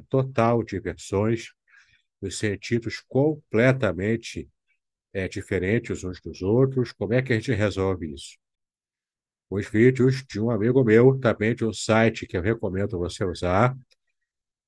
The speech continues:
assim como o Bible Hub, né, que eu mostrei pra você já aqui, né, esse Bible Hub aqui, ó. Além desse bible hub ponto com,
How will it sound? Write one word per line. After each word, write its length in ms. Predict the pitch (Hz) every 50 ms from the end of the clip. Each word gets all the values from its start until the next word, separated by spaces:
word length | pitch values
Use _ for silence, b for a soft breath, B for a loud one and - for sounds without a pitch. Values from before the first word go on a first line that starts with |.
| _ _ _ _
assim 320 | - 95 - - 127 127 131
como 220 | 131 123 113 113
o 40 | 113
Bible 340 | 113 101 101 98 - 104 92
Hub, 460 | 76 90 107 117 131 143 139 135 113
né, 220 | 90 95 104 101
que 120 | - - -
eu 40 | 87
mostrei 300 | 87 - - - 95 87
pra 160 | - 90 85
você 360 | 80 82 - - - 87 82
já 160 | 80 87 82
aqui, 260 | 76 78 - 123 143
né, 160 | 123 104 110 107
esse 220 | 98 - - 104
Bible 320 | - 90 85 80 78 85
Hub 280 | 76 73 90 90 80 82
aqui, 240 | 76 78 - 127 135
ó. 160 | 98 71 69 - _ _ _ _ _ _ _ _ _ _ _ _ _ _ _ _ _ _ _ _ _ _ _ _ _ _ _ _ _ _ _ _ _ _ _ _ -
Além 260 | 87 87 90 98 110
desse 260 | 104 104 90 - -
bible 340 | - - 87 87 - 110 127
hub 460 | 120 131 120 117 123 143 139 - 113
ponto 240 | - 90 82 82 - _
com, 340 | - 120 110 110 127 135